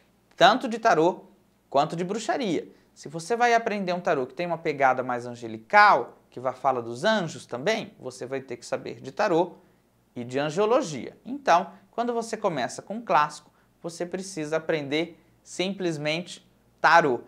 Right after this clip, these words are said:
que já é um assunto imenso. Então, fica essa dica aí pra você que quer começar a aprender. E invista em um dos clássicos, Rider-Waite ou o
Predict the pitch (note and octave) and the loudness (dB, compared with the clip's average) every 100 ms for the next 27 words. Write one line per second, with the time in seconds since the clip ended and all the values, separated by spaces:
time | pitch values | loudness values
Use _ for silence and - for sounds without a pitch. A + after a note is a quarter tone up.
0 | _ _ - D3+ D3+ D3+ F3 D3 D3 E3+ | _ _ -12 -10 -4 4 6 6 6 4
1 | D3+ D3+ - D#3+ F3+ F#3 - _ _ - | 2 0 -6 -6 -6 -8 -12 _ _ -6
2 | G#3+ A3+ A#2+ - - - _ _ - F3 | -4 -2 -4 -6 -16 -20 _ _ -6 -4
3 | F#3+ - F#3+ F#3 F#3 E3+ D#3 D#3 C#3+ D3 | -4 -10 -4 -4 0 -2 -2 -4 -2 -2
4 | D#3 D3+ D3+ D#3 D3 - C#3+ - - F#3 | -4 -6 -8 -10 -14 -8 -8 -8 -2 -2
5 | F#3 F3 - D#3 E3 D#3+ F3+ F#3 A2+ - | 0 -4 2 4 4 2 -4 -6 -8 -12
6 | - G#3 A3 F#3 F#3+ G3 F#3+ G#3+ - _ | -12 -10 -6 -4 -4 -4 -6 -6 -8 _
7 | _ E3 E3+ F#3 F#3+ G#3 A3 - C#3+ A2+ | _ -10 -6 -6 -6 -6 -6 0 2 2
8 | - - - _ _ _ _ _ _ - | -4 -18 -20 _ _ _ _ _ _ -2
9 | G#3 F3+ E3 G3 G#3+ - - _ _ _ | 0 2 2 2 0 -6 -18 _ _ _
10 | - D#3+ F3 F#3 - _ D3+ E3 | 0 0 0 -4 -16 _ -2 -2